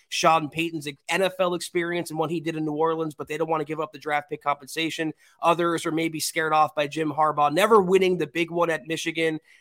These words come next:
um, and kind of being difficult to work with. But again, when those are the two we're debating, when you're gonna have a major big-time adult in the room, a major big-time catch at head coach, these are exciting times in Broncos country.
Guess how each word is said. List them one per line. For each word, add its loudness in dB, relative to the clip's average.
um, 0
and -6
kind -2
of -6
being -2
difficult -4
to -8
work 0
with. -2
But -2
again, 2
when 4
those 6
are 2
the 2
two -2
we're 2
debating, 0
when -2
you're 0
gonna 2
have 0
a -4
major 0
big-time -2
adult -4
in -8
the 0
room, 0
a -2
major 0
big-time -4
catch -4
at -2
head -6
coach, -4
these -4
are 0
exciting -2
times -2
in -8
Broncos -2
country. -6